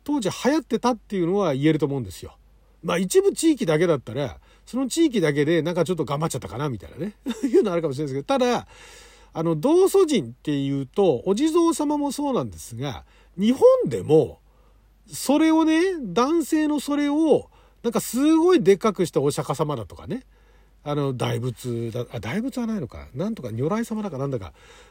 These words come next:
あの、近くで見ると如来様なんだけど、遠くから見るとそれにしか見えないっていうのがね、結構あったりだとか、あと、もろそれっていうね、いうのが、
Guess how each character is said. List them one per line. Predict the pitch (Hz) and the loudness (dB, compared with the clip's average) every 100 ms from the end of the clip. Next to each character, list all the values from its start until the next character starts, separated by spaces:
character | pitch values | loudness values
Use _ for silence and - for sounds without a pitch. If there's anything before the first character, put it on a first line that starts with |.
| _ - | _ -6
あ | 175 | -2
の、 | 180 185 | 0 0
近 | 165 - 349 | -4 -2 2
く | 330 | 4
で | |
見 | 254 | 4
る | 196 | 2
と | 165 | 2
如 | 151 165 | 4 6
来 | 165 | 4
様 | 165 160 | 2 -2
な | 139 | -4
ん | |
だ | |
け | 123 | -8
ど、 | 143 | 0
遠 | 320 349 | 2 4
く | - | 4
か | 196 | 2
ら | |
見 | 180 | 2
る | 151 | 0
と | 131 | -2
そ | 190 | 0
れ | 208 | 0
に | 220 | 0
し | - | -2
か | 127 | -2
見 | 127 | -2
え | 135 | -2
な | 95 | -4
い | |
っ | |
て | - | -12
い | 82 | -12
う | |
の | 107 | -8
が | |
ね、 | 254 - _ _ _ | -8 -8 _ _ _
結 | - 190 | -2 0
構 | 165 | 2
あ | 151 | 0
っ | |
た | 139 | -2
り | 120 | -4
だ | |
と | 98 127 | -6 -8
か、 | |
あ | 180 | -2
と、 | 220 | 2
も | 240 370 | 4 6
ろ | 359 | 6
そ | - 165 | 6 6
れ | 160 | 6
っ | |
て | - 135 | 2 -8
い | |
う | 101 | -6
ね、 | 151 254 _ _ _ _ - | -6 -8 _ _ _ _ -8
い | 196 | -2
う | 226 220 | 0 2
の | 190 | 2
が、 | 214 294 247 90 | 0 0 0 -4